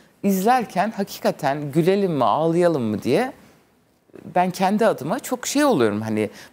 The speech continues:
bazen canım yanıyor, bazen kahkaha atıyorum. Hani eminim vatandaş da böyledir. Bunu kapatıyorum. Ekonomiye dair yani, e, kaç bakan gitti? Lütfi Elvan, damat.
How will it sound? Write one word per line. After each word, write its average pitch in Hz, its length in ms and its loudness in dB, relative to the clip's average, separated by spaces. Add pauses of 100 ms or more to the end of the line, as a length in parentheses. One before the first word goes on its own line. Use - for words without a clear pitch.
bazen 208 320 2
canım 202 340 2
yanıyor, 143 440 0
bazen 180 300 -2
kahkaha 220 480 -2
atıyorum. 110 440 -2
Hani 104 260 -2 (280)
eminim 196 420 2
vatandaş 180 600 -2
da 123 140 -2
böyledir. 120 480 -2
Bunu 214 220 -2
kapatıyorum. 160 680 -2 (540)
Ekonomiye 294 720 0
dair 156 460 -2 (1000)
yani, 156 520 0 (100)
e, 131 760 2 (260)
kaç - 280 -2
bakan 143 360 -4
gitti? 226 420 -10
Lütfi 190 260 -6
Elvan, 127 460 -2 (140)
damat. 113 460 -2